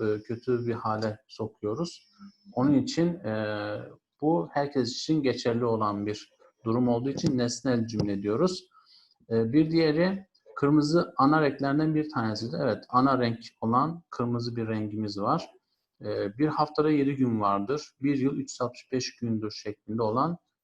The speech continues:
nesnel cümlelerdir. Değerlendirme cümleleri, tanımına bakalım. Eleştirme niteliği taşıyan cümlelerde ya da tümceler, tümce demek, cümle demek, bir eser,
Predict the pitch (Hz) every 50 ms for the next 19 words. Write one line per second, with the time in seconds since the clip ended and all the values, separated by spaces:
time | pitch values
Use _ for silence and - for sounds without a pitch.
0 | _ - 127 123 123 - - 135 127 123 120 113 110 107 104 104 101 101 104 120
1 | 143 165 - - - _ _ _ _ _ - 113 107 - - _ _ _ _ _
2 | _ _ _ _ _ _ _ _ _ _ _ _ _ _ _ _ _ _ _ _
3 | 123 127 135 143 156 160 170 170 180 190 190 180 175 165 156 139 131 127 117 113
4 | 117 139 170 202 202 - - _ _ _ _ _ _ _ _ _ _ _ _ _
5 | - 120 120 135 143 151 151 151 139 156 - 127 143 170 190 196 - - - _
6 | _ _ _ _ _ - 131 135 143 143 139 - - - 147 151 165 175 175 165
7 | 151 - - 147 147 151 160 160 - 151 147 147 - - 160 160 156 135 135 135
8 | 135 123 117 117 113 107 104 101 101 104 110 110 123 147 175 185 - - - -
9 | 120 113 113 123 123 123 - 123 113 113 113 113 104 101 98 95 98 - - 131
10 | 123 123 143 143 135 120 117 127 151 170 170 - _ - 127 123 120 117 110 101
11 | 101 98 107 139 175 - - _ _ _ _ _ _ _ _ _ 143 131 127 147
12 | 151 147 - 123 120 - - - 120 123 147 151 - - _